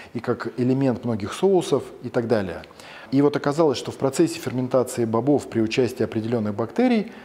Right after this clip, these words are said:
вырабатывается натуральный витамин К во всех фракциях, которые присутствуют в природе. И вот эта компания Натафарма научилась выделять его в чистом виде.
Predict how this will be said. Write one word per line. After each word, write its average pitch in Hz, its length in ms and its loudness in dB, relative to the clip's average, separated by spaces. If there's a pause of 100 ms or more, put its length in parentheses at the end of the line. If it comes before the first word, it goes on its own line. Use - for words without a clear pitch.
(140)
вырабатывается 123 560 2
натуральный 120 360 0
витамин 113 400 -4
К 226 300 2 (300)
во 113 140 0
всех 202 260 0
фракциях, 143 380 -4
которые 107 220 -6
присутствуют 113 480 -8
в - 20 -20
природе. 98 460 -6 (440)
И 156 60 2
вот 180 100 6
эта 160 140 4
компания 135 420 0
Натафарма 156 520 0
научилась 131 360 -2
выделять 123 360 0
его 113 80 -2
в - 80 -12
чистом 120 340 -6
виде. 90 240 -8